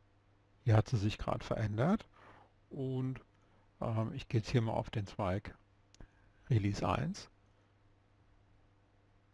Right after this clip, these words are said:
Und da ist diese Funktion eben wieder weg. Gut. Wir erzeugen einen neuen Zweig. Dafür gehen wir jetzt erstmal auf Master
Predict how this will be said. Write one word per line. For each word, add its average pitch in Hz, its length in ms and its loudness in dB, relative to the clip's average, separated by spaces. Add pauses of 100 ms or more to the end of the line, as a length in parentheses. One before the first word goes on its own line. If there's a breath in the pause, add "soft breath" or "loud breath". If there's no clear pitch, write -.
(1800)
Und 123 160 -2
da 131 40 0
ist - 200 -12
diese 110 160 -2
Funktion 107 580 -6 (1040 soft breath)
eben 98 220 -2
wieder 110 220 8
weg. - 280 -4 (1080 soft breath)
Gut. 135 260 0 (1080)
Wir 101 500 8 (280)
erzeugen 113 500 0
einen 104 280 -4
neuen 98 360 -4 (100)
Zweig. 123 400 2
Dafür 110 220 -4
gehen - 160 -4
wir 95 140 -2
jetzt 98 120 -8
erstmal - 300 -8
auf - 160 -18
Master 185 460 4